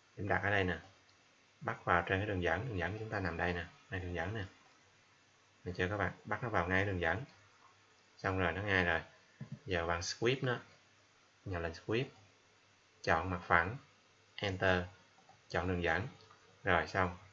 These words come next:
Chúng ta đã xong được cái phào chỉ rồi. Giờ bạn bật nó lại nè. Nó ok ha. Còn có thể đổi nó qua cái màu khác. Cho nó khác cái màu nền đi. Mình gõ B, chọn nó, gõ B R Enter. Đổi màu ở đây.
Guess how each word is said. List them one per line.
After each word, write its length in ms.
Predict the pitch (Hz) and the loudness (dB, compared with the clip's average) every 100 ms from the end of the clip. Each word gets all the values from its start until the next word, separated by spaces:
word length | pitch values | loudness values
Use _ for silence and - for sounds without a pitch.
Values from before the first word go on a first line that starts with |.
| - | -10
Chúng 80 | 101 | -4
ta 100 | 90 | 0
đã 200 | 82 95 | 0 0
xong 300 | 107 92 87 | 0 0 -2
được 220 | 82 - | -4 -4
cái 180 | 104 101 | -4 -4
phào 120 | 98 | -4
chỉ 300 | 87 - 90 | -4 -4 -2
rồi. 180 | 107 82 - - - - - - | 0 -2 -6 -18 -20 -20 -20 -8
Giờ 120 | 85 | -4
bạn 140 | 90 | -2
bật 120 | 92 - | -2 -2
nó 60 | 104 | 0
lại 200 | 82 85 | -2 -2
nè. 60 | 80 | -6
Nó 120 | 87 95 | -8 -8
ok 160 | 92 | -4
ha. 400 | 98 90 95 92 - - - - - - | -2 0 2 0 -2 -16 -20 -20 -20 -6
Còn 180 | 92 | -4
có 60 | 92 | -2
thể 100 | 101 | -2
đổi 220 | 87 85 | 0 0
nó 60 | 113 | 0
qua 140 | 98 | 0
cái 100 | 104 | 0
màu 220 | 104 85 82 | -2 -2 2
khác. 240 | 95 104 - - - - _ _ _ _ - | 2 2 0 -16 -20 -20 _ _ _ _ -8
Cho 60 | 90 | -6
nó 80 | 92 | -2
khác 140 | 107 | -2
cái 80 | 117 | -2
màu 240 | 110 90 82 | -2 -2 -2
nền 280 | 82 80 | -4 -4
đi. 200 | 82 85 - - - | -2 -4 -6 -18 -12
Mình 240 | 90 87 | -8 -6
gõ 140 | 87 87 | -4 -2
B, 100 | 98 95 | 0 0
chọn 240 | 90 82 90 | 0 0 0
nó, 80 | 104 | -2
gõ 100 | 92 | -2
B 60 | 101 | 0
R 200 | 95 90 | 0 0
Enter. 500 | 85 90 90 92 95 - - _ _ _ _ _ _ _ - | 0 -2 0 0 0 -6 -20 _ _ _ _ _ _ _ -12
Đổi 140 | - 87 | -4 -2
màu 280 | 101 87 85 | 2 2 4
ở 60 | |
đây. 240 | 95 92 | 4 2